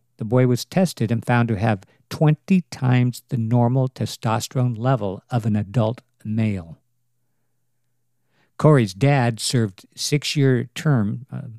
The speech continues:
prison term at the federal prison. At the age of eighteen, when the story broke, Corey was fifteen pounds lighter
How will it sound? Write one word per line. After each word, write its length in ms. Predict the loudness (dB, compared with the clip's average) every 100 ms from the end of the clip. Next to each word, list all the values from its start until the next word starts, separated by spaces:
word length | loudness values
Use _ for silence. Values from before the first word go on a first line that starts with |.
| _ _ 0
prison 280 | 0 0
term 420 | -4 -2 -2 -2 -6 _ _ _ _ _
at 80 | _
the 120 | -4
federal 280 | -2 2 0
prison. 520 | 0 0 0 -4 -14 -20 -20 _ _ _ _ _ _ _ _ -6
At 180 | -6
the 140 | 0 4
age 180 | 4 4
of 80 |
eighteen, 560 | 2 2 0 2 4 4
when 140 | 4
the 80 | 2
story 340 | 0 2 2 2
broke, 560 | 2 4 4 0 -10 -20 _ _ _ _ _ _ _ _ -4
Corey 300 | 2 4 4
was 280 | 2 0 -4
fifteen 580 | -2 -2 0 0 2
pounds 400 | 0 0 0 -2
lighter 540 | -2 0 0 -2 -6